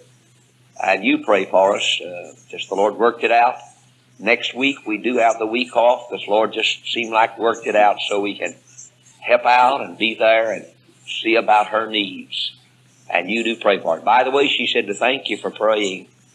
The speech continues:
And we bring that to you. And she said, "I've been praying for you too."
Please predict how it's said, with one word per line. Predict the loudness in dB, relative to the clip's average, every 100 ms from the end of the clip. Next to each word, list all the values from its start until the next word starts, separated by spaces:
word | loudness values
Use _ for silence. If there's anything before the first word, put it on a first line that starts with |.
| _ -20 -20 -16 -2
And | -2 0
we | -4
bring | 0 0 0
that | 0 0 0
to | -4
you. | -4 -6 -10 _ _ _ -2
And | 0 2
she | 0
said, | 2 0 0
"I've | 0 0 2 4 2
been | -2 -4
praying | -2 -2 -2
for | -4
you | -2 -2 -4
too." | -8 -8 -6 -8